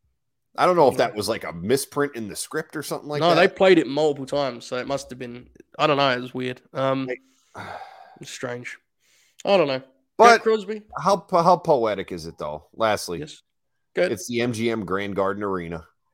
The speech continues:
Speaker 2: Factual.
Speaker 1: And fucking Cody Rhodes is on the front of the poster.
Speaker 2: Hey, man. Good for old Code, man,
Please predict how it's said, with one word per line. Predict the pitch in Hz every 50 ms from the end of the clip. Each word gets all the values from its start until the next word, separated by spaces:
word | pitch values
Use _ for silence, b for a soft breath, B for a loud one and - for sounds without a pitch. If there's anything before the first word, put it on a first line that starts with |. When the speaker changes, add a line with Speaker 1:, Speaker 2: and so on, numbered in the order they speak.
| _ _
Speaker 2:
Factual. | 71 69 - - - - - _ _ _ _ _
Speaker 1:
And | 104 110 101 -
fucking | - 120 117 - 113 98 87
Cody | - - 117 123 113 113 107
Rhodes | 92 92 92 80 80 76 76 -
is | 85 78 90
on | 82 76
the | 76 -
front | - - 87 90 90
of | 82
the | 80 -
poster. | - 73 73 73 - - - - _ _ _ _ _ _ _ _ _ _ _ _ _ _ _ _ _ _ _ _ _ _ _ _
Speaker 2:
Hey, | 160 156 151
man. | 139 127 120 117 117 117
Good | 123 - 226 240 -
for | - 190 175
old | 156 147 135
Code, | - 127 117 123 120 -
man, | 120 - - -